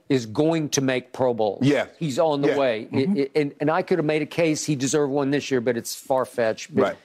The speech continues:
Speaker 1: he had some rookie problems to
Speaker 2: Right.
Speaker 1: start off with. But the point is, he was a keeper,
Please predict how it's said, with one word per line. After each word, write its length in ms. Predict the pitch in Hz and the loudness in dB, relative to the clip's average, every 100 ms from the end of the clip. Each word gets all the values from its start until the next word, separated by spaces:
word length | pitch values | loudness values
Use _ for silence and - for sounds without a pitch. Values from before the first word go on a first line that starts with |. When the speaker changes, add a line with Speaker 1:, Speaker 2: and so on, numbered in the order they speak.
| _ | _
Speaker 1:
he 120 | 143 | 0
had 200 | 135 120 | 0 0
some 320 | - 127 120 139 | -4 -2 -2 -2
rookie 380 | 123 139 127 104 | 0 0 -2 -4
problems 560 | - 131 120 117 107 | 0 0 0 -2 0
to 80 | 123 | 2
Speaker 2:
Right. 100 | 117 | 2
Speaker 1:
start 180 | 131 120 | 2 0
off 220 | 120 120 | 0 -2
with. 160 | 117 110 143 | -4 -4 -4
But 180 | 151 - | -4 -6
the 60 | |
point 340 | - 190 180 139 | -4 0 2 2
is, 260 | 131 123 - _ _ _ _ | 0 -2 -12 _ _ _ _
he 260 | - 175 175 | 0 4 4
was 400 | 147 139 135 131 156 | 4 4 2 0 -2
a 140 | 127 | -2
keeper, 540 | - 175 156 131 110 | -2 -2 0 0 -2